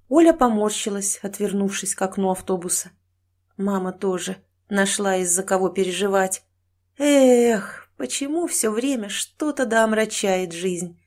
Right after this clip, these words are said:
Почему нельзя, чтобы все было гладко? «Сереж, ты дома?» Она вошла в дом, внесла сумки.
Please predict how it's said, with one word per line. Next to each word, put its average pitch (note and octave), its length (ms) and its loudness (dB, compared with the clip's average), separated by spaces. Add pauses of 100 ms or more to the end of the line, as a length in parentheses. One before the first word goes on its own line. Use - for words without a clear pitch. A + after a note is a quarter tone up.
(260)
Почему C#4+ 420 -2
нельзя, A#3+ 500 2
чтобы A3+ 320 -4
все C4+ 300 -2
было B3+ 220 2
гладко? G#3 680 -2 (1040)
«Сереж, B3 480 2
ты B3 140 0
дома?» C4 460 4 (420)
Она G3 260 0
вошла F#3+ 340 0
в E3 80 -8
дом, F#3+ 320 -4 (140)
внесла F3+ 540 -2
сумки. E3+ 560 -8